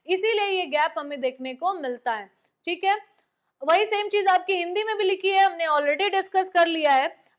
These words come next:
अब यहाँ पे खत्म होते हैं हमारे सोशलिस्टिक प्रिंसिपल्स, यानी कि जो समाजवादी हमारे निर्देश थे, सिद्धांत थे। Now we will discuss the Gandhian principles। Gandhian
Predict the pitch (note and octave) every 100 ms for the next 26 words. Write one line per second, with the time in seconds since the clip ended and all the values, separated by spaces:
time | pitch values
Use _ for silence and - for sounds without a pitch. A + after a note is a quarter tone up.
0 | - G4+ F4 F#4 - _ C4+ F4 G#4 A4+
1 | A4+ - F4 G4+ A4+ G#4+ G4 G4 F#4 F#4
2 | D#4+ D4 D4+ G4+ G#4+ D#4 D4+ D4+ E4 D#4+
3 | F#4+ F#4+ D#4+ C4+ C4 B3 G#3 - D#4+ F#4
4 | G#4 G4+ F#4 F#4+ D4+ D4+ F4 F4 D4+ C4+
5 | D#4+ C4+ C4 C#4+ G#4 A#4 _ _ - C#4
6 | D#4 C4+ E4+ F#4 F#4 F4+ F#4+ F#4 D4 A3+
7 | C#4 C#4+ C#4+ C4+ A#3 - _ _ C4 E4
8 | A#4+ B4+ A#4+ A#4+ G#4+ G4 - D#4 E4 F#4
9 | _ B3+ D4+ B3+ D#4 E4+ F#4 A4 A#4+ A4
10 | D#4+ C4+ C4+ B3+ G#3+ - A3 F4 G4 B4+